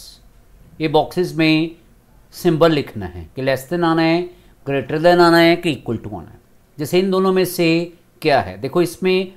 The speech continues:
वन, टू, थ्री, फ़ोर, फ़ाइव, सिक्स, सेवन डिजिट्स हैं, इसमें टू, फ़ोर, सिक्स डिजिट है ना, तो ये डिजिट ज़्यादा है ना, तो आपने ये वाला बड़ा हुआ ना,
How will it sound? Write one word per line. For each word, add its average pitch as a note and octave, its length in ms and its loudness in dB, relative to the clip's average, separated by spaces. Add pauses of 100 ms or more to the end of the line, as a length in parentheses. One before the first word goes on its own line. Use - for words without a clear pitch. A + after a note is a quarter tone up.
(100)
वन, D#3 240 2
टू, D#3+ 320 -2 (140)
थ्री, D#3 420 -6
फ़ोर, C#3+ 840 -6 (220)
फ़ाइव, C#3+ 440 4
सिक्स, - 440 -12
सेवन E3+ 380 2
डिजिट्स A2 400 -8
हैं, E2+ 100 -16 (280)
इसमें E3+ 520 -4
टू, F3 300 -2
फ़ोर, D#3+ 360 -6 (160)
सिक्स F3+ 280 -8
डिजिट F#3+ 300 -2
है F3 60 2
ना, E3+ 140 -4 (400)
तो E3+ 40 -4
ये G3 160 4
डिजिट F#3+ 280 -2
ज़्यादा D3 320 6
है F#3+ 120 6
ना, F3+ 180 0 (420)
तो D3+ 760 -2
आपने C3+ 420 2 (640)
ये C#3+ 140 -2
वाला F#3+ 160 6
बड़ा D#3+ 200 4
हुआ F3 260 6
ना, D3+ 120 -2